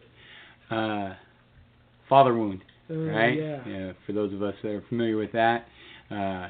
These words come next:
Speaker 1: seeing my dad drive out of the driveway when I was five years old. Uh, uh, I don't remember all the details being that young, but seeing him drive out when,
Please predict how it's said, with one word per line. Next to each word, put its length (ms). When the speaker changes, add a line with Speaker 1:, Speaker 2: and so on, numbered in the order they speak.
Speaker 1:
seeing 160
my 140
dad 400
drive 280
out 200
of 60
the 40
driveway 420
when 160
I 60
was 180
five 240
years 180
old. 260
Uh, 20
uh, 480
I 60
don't 160
remember 320
all 120
the 80
details 580
being 200
that 180
young, 380
but 160
seeing 220
him 180
drive 320
out 280
when, 120